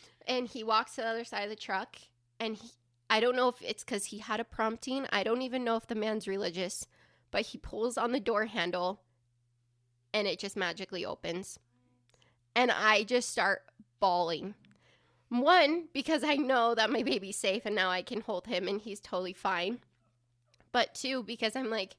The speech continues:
"What a miracle." Like, I have no other explanation to that situation besides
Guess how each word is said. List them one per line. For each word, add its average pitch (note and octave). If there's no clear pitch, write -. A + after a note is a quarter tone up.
"What F4+
a F4+
miracle." C4+
Like, A3+
I B3+
have F#4
no A#3+
other G#3
explanation G#3+
to -
that -
situation A#3
besides G3